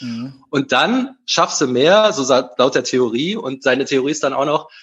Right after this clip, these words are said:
Speaker 2: irgendwann rafft der Körper, so beim Marathon wirst du immer schlaffer, die Muskeln machen zu und so weiter.
Speaker 1: Aber man sagt doch, man
Speaker 2: Wenn
Speaker 1: spricht doch auch immer von diesem Runners High und so weiter.
Speaker 2: Ja, du hast
Speaker 1: Ich krieg
Speaker 2: noch
Speaker 1: das bei
Speaker 2: eine
Speaker 1: den
Speaker 2: Res-
Speaker 1: ten K krieg ich das
Speaker 2: Ja.
Speaker 1: auch nicht, das Runners High. Aber
Speaker 2: <laughs> Ich weiß nicht, ob das was noch damit zu tun
Speaker 1: Oder
Speaker 2: hat. Also
Speaker 1: Natural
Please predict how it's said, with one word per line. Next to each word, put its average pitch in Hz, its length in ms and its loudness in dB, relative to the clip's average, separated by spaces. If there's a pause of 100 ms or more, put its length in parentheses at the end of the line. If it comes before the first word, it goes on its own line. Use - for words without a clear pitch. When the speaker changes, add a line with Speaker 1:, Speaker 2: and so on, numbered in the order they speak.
(220)
Speaker 2:
irgendwann 180 420 4
rafft 170 320 0
der 143 80 2
Körper, 131 400 2
so 127 100 -4
beim 123 200 2
Marathon 180 680 0
wirst 143 160 -2
du 147 60 -4
immer 156 240 2
schlaffer, 120 640 2
die 120 80 -2
Muskeln 120 360 -4
machen 117 220 -6
zu 120 300 -8
und 110 120 -10
so 107 120 -8
weiter. 113 280 -2
Speaker 1:
Aber 156 100 0
man 170 160 0
sagt 185 260 2
doch, 175 80 0
man 156 120 2
Speaker 2:
Wenn 165 80 0
Speaker 1:
spricht 214 240 0
doch 180 120 2
auch 175 160 -2
immer 190 180 -2
von 175 140 -6
diesem 143 420 -4
Runners 147 480 -2
High 147 420 4
und 135 180 -2
so 123 140 -6
weiter. 123 320 0
Speaker 2:
Ja, 156 80 2
du 160 140 0
hast 156 140 4
Speaker 1:
Ich - 60 0
krieg 208 100 2
Speaker 2:
noch 226 80 4
Speaker 1:
das - 80 0
bei 190 100 4
Speaker 2:
eine - 120 2
Speaker 1:
den 156 80 0
Speaker 2:
Res- - 40 -6
Speaker 1:
ten 226 200 2
K 240 200 4
krieg 208 260 0
ich 185 80 -4
das 175 140 2
Speaker 2:
Ja. 170 260 4
Speaker 1:
auch 156 60 4
nicht, 151 160 0
das 156 220 -8
Runners 147 400 -2
High. 156 320 2 (280)
Aber 185 280 4
Speaker 2:
<laughs> - 920 -4
Ich - 160 -10
weiß 202 260 2
nicht, 214 100 2
ob - 80 -6
das 185 200 0
was 254 200 0
noch 233 120 -8
damit 220 280 -8
zu 196 100 -18
tun 240 140 -8
Speaker 1:
Oder 170 160 0
Speaker 2:
hat. 165 80 0
Also 170 340 2
Speaker 1:
Natural - 20 4